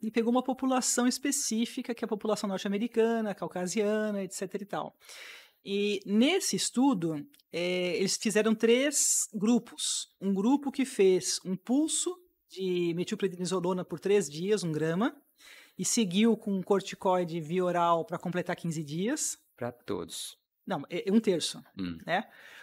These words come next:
Speaker 1: O segundo grupo, que deu corticoide via oral desde o começo, por quinze dias, e o terceiro grupo que não fez nada, placebo, tá? O que que se, eh, percebeu? O grupo que fez o pulso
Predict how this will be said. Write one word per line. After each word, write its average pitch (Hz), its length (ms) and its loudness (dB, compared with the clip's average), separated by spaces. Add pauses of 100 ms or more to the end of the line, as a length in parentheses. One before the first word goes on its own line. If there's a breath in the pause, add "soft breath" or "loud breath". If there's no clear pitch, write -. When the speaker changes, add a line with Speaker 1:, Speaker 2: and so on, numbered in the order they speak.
Speaker 1:
O - 80 -6
segundo 240 400 4
grupo, 294 480 2 (880 soft breath)
que 196 100 -6
deu 233 100 10
corticoide 226 460 4
via 214 120 4
oral 208 160 8
desde 240 200 2
o - 20 -12
começo, 196 480 0 (140)
por - 100 -2
quinze 175 300 -2
dias, 202 480 -2 (180)
e 233 80 -2
o - 20 -2
terceiro 262 360 0
grupo 233 220 0
que 269 60 2
não 254 80 4
fez 269 200 0
nada, - 260 -2
placebo, 175 500 -4 (380)
tá? 175 260 0 (680 loud breath)
O - 40 -20
que 277 120 2
que 269 80 -4
se, 302 380 0
eh, 214 300 4
percebeu? 180 680 0
O 190 80 -4
grupo 285 340 4
que 247 140 0
fez 196 300 6
o 190 60 2
pulso 247 720 4